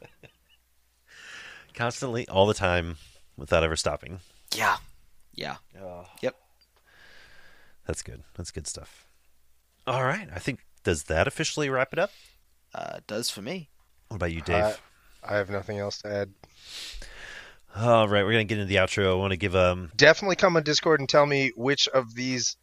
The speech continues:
Speaker 3: uh, Kutzil, Gonti, Xerix, and Dinosaurs wins the most interesting new commander, 'cause we still don't know.
Speaker 1: We still don't know. And definitely
Speaker 3: Nope.
Speaker 1: yell at us in Discord that we forgot to mention Generous Gift and Dread Return.
Speaker 3: <laughs> Uh,
Speaker 1: So
Speaker 3: 'cause we definitely did forget those the entire episode.
Speaker 1: <laughs> The entire episode.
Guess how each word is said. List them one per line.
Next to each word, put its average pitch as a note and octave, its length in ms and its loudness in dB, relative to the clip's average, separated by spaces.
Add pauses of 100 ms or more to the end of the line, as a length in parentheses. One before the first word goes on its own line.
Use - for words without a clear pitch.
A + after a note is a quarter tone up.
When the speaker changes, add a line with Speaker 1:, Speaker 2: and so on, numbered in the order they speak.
Speaker 3:
uh, A#2 340 6 (100)
Kutzil, C#3 420 0
Gonti, A#2+ 640 2
Xerix, A#2+ 580 2
and A2 240 -2
Dinosaurs A2 760 2
wins G#2 380 -2
the G#2 80 -10
most G#2+ 300 0
interesting A2+ 340 -6
new A2 80 -2
commander, F#2+ 540 -2 (600)
'cause A#2+ 200 0
we C3 140 2
still F#3 200 8
don't E3+ 180 8
know. D3+ 320 10 (220)
Speaker 1:
We A#2 200 -6
still C#3 180 0
don't C3 120 0
know. C#3 200 -2 (120)
And G#2 180 2
definitely A#2 340 4
Speaker 3:
Nope. G#2+ 80 -2
Speaker 1:
yell G#2+ 200 8
at A#2+ 80 2
us A#2 180 -2
in A2 80 -6
Discord G#2+ 420 2
that G2+ 100 0
we G2 100 -2
forgot G2 280 0
to G#2 60 -4
mention G2 340 -4
Generous F#2+ 380 0
Gift G2+ 240 0
and F#2 100 -4
Dread G#2 160 4
Return. D2 320 -4 (380)
Speaker 3:
<laughs> - 20 -14 (460)
Uh, C3+ 580 10
Speaker 1:
So E2+ 460 -2
Speaker 3:
'cause B2+ 120 -2
we C3+ 120 0
definitely C#3 640 4
did C3 260 0
forget B2+ 320 -2
those G2 240 0
the G2+ 120 -8
entire G2+ 340 0
episode. - 500 -6
Speaker 1:
<laughs> - 40 -20
The A2 120 2
entire E2+ 380 2
episode. - 380 -8